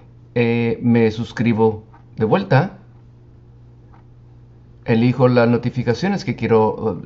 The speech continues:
eh, obtener y all. Es así como podemos suscribirnos a YouTube, a cualquier canal, por supuesto, pero esto es para que usted reciba las notificaciones de crecimiento de vida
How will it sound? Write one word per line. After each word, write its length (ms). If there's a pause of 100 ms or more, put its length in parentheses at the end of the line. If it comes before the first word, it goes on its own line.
eh, 280
obtener 540 (140)
y 320 (120)
all. 360 (480)
Es 180
así 220
como 320
podemos 340
suscribirnos 880
a 120
YouTube, 800 (520)
a 580
cualquier 340
canal, 220 (260)
por 120
supuesto, 440
pero 200
esto 240
es 120
para 640
que 80
usted 260
reciba 460 (360)
las 680
notificaciones 1040
de 440
crecimiento 540
de 100
vida 380